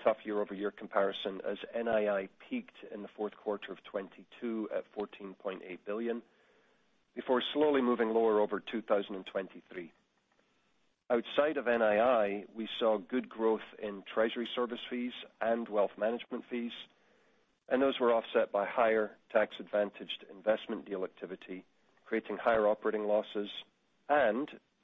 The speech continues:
the more tax credits associated with them and recognized across periods. Expense for the quarter of seventeen point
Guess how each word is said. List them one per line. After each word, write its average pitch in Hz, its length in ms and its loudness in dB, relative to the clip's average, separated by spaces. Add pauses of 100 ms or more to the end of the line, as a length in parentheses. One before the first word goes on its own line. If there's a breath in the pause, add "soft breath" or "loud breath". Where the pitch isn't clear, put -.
(140)
the - 40 -12
more 113 200 2
tax - 340 2 (100)
credits 101 400 -2
associated 101 640 -6
with 101 200 -8
them 101 180 -8 (420)
and 107 120 -4
recognized 98 480 -2
across - 340 -4
periods. 87 260 -6 (840 soft breath)
Expense 151 440 0
for 143 80 -10
the 123 60 -10
quarter 131 400 0
of 113 60 -6 (100)
seventeen 117 480 -2
point 104 280 0